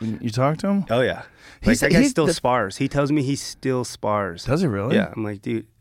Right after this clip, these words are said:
Speaker 2: Dan, you're insane."
Speaker 1: Why does he
Speaker 2: "Yeah,
Speaker 1: spar?
Speaker 2: just, it's a good workout." I'm like, "Dan, I could give you, like, fifty other things you can do that's a good workout that you don't have to spar, get punched in the head." But
Speaker 1: He's so
Speaker 2: <laughs>
Speaker 1: stiff. It's like,
Speaker 2: Uh.
Speaker 1: is he stiff because he's just stiff, or is he in pain?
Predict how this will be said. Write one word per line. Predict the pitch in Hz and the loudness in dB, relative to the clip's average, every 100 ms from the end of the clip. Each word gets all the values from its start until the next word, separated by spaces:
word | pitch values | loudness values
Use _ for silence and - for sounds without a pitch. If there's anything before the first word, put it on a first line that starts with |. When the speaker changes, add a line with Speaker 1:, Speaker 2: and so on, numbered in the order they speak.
| - | -10
Speaker 2:
Dan, | 120 110 | -6 -4
you're | 110 117 | -4 -4
insane." | 101 - 131 101 - _ _ | -6 -6 -6 -6 -14 _ _
Speaker 1:
Why | 110 120 | 0 0
does | 147 | 0
he | |
Speaker 2:
"Yeah, | 65 | -2
Speaker 1:
spar? | - 147 | -2 -4
Speaker 2:
just, | 104 - | -6 -12
it's | |
a | - | -10
good | 151 143 | -8 -4
workout." | 151 147 110 82 - - - - | -4 -2 -2 -4 -8 -20 -20 -8
I'm | 127 | -6
like, | 127 | 0
"Dan, | 143 | 2
I | 139 | 2
could | 143 143 | 0 -2
give | 147 143 | -2 2
you, | 147 | 2
like, | 117 | 0
fifty | - - 151 - 143 - | -2 -4 -4 -2 -4 -2
other | 120 135 | -2 -2
things | 127 127 139 127 | -2 0 0 0
you | 135 | -2
can | 120 110 | -2 -4
do | 113 123 156 - - - - _ _ - | -2 -2 -2 -6 -20 -20 -20 _ _ -6
that's | 123 139 - | -2 -2 0
a | 120 | 0
good | 135 117 | 2 2
workout | 120 123 139 127 | 0 2 0 0
that | |
you | 123 | -2
don't | 127 | -2
have | 117 | -2
to | 104 | -6
spar, | - - 110 113 - _ _ | -10 -2 0 0 -4 _ _
get | - - | -8 -4
punched | 123 120 - | -4 -4 -6
in | 110 | -6
the | |
head." | 101 107 90 | -2 -4 -4
But | 95 - 180 | -6 -6 -10
Speaker 1:
He's | 139 160 - | -14 -12 -6
so | - 180 | -2 -2
Speaker 2:
<laughs> | |
Speaker 1:
stiff. | 170 156 - - 151 156 - - | -2 -4 -6 -8 -4 -4 -6 -8
It's | 127 - | -8 -6
like, | 123 127 - - _ _ | -4 -4 -4 -20 _ _
Speaker 2:
Uh. | - 147 | -14 -6
Speaker 1:
is | 139 127 | -4 -2
he | 147 | -4
stiff | - - 175 170 | -6 0 0 0
because | - 147 151 135 117 | -4 -2 0 0 -2
he's | 117 107 | -6 -6
just | 120 104 | -8 -6
stiff, | - 175 208 - | -6 -4 -4 -2
or | 131 | -4
is | 120 | -2
he | 120 | -6
in | 98 | -4
pain? | - 151 120 - | -2 -2 -4 -10